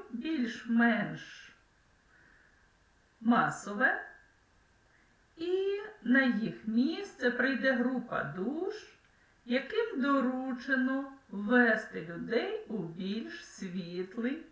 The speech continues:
світ. Все це вже створено і очікує сигналу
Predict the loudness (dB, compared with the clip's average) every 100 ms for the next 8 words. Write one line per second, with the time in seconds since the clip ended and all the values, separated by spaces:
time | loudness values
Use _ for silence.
0 | _ -12 -10 -8 -10 -12 _ _ -20 -20
1 | -20 -16 2 4 4 2 -2 -2 -4 -2
2 | -2 0 4 4 4 -4 -14 -20 -14 -4
3 | -2 0 -2 -2 -2 -2 -4 -14 _ _
4 | -4 -4 -4 -6 -4 -4 -6 -10 -6 -4
5 | -4 -6 -8 -8 -6 -8 -6 -4 -4 -4
6 | -2 0 0 -2 -8